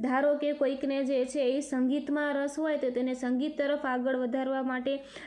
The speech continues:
લક્ષ્ય કેન્દ્રિત કરીએ છીએ, તેને એ પ્રકારની તાલીમ આપીએ છીએ. અ, કોઈને જે છે નૃત્ય બાબતમાં જે રસ હોય તો તે બાળકને એ તરફની, એ વિશેની તાલીમ આપી અને એને મોટો થઈ અને,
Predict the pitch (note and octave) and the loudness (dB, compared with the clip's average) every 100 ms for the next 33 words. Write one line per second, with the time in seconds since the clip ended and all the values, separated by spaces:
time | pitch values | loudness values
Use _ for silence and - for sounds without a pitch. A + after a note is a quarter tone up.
0 | A#3+ C#4 D4+ F4+ D#4 C#4+ C4+ C4 B3+ B3 | -2 0 0 -4 -2 0 0 -2 -2 -2
1 | B3 B3+ B3+ C4 B3+ B3+ - C#4+ D#4 E4+ | 0 -2 -2 -2 0 -2 0 -2 0 -2
2 | E4 C#4+ C4+ C4 B3 B3 B3 A#3+ A#3+ B3+ | 0 -2 0 -2 0 0 0 -2 -2 -2
3 | B3 A#3+ B3+ B3+ - - - C4 C4+ C4+ | -2 0 -4 -4 -12 -18 -10 -2 0 0
4 | C4+ C4 D4 D4+ D4+ C#4+ D4 D#4 C4 C4+ | 2 2 2 2 2 0 0 0 0 0
5 | C#4+ E4+ C#4+ C4+ C4+ C4+ C#4 C4+ B3+ C4+ | -2 -2 0 0 0 0 -2 -2 -2 -2
6 | C4 B3+ C4 C#4 D4+ D#4+ C#4 - - _ | 0 0 -2 -2 0 0 -2 -8 -20 _
7 | C4+ C4+ C4+ C#4 C4+ B3 C4+ C4+ C#4 C#4+ | -4 0 4 4 4 2 2 2 0 2
8 | C#4+ C#4 C#4+ D#4 E4+ D#4 D4+ D4 D4 - | 0 2 0 4 2 2 0 0 0 2
9 | D4 E4+ E4 D#4+ D4+ C#4+ C#4 A#3+ B3 C#4 | 2 4 2 2 0 0 0 -2 0 0
10 | B3+ C4 F#4 D#4+ - - - C4+ C4+ C4+ | -2 -2 0 -2 -4 -10 -2 0 0 0
11 | - F4 F4 D4 B3 A#3+ C#4 D4+ D#4 F4 | 0 2 4 4 2 2 0 0 0 0
12 | E4 C#4+ C4+ C4 B3 A#3 | 2 2 0 0 0 -2